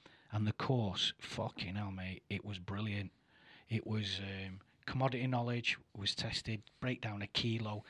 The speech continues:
to a ten pound bag deal and what's the profit margin, how much is a gun, et cetera, et cetera. Um, use of technical devices, um, infiltration tactics, and it was, mate, it was a brilliant course. It was, uh, sleep, sleep deprivation,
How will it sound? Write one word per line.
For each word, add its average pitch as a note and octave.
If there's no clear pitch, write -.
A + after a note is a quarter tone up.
to -
a F#2+
ten G#2
pound G2
bag G#2
deal G#2+
and F#2+
what's -
the -
profit -
margin, G2+
how A#2
much -
is G2+
a G2
gun, G#2
et F2+
cetera, -
et -
cetera. -
Um, G2
use A#2
of -
technical -
devices, G2
um, F#2+
infiltration G#2
tactics, -
and -
it G2
was, G2
mate, G2+
it G2
was G2
a G2
brilliant G2
course. -
It G#2
was, G2
uh, G2+
sleep, -
sleep B2
deprivation, A2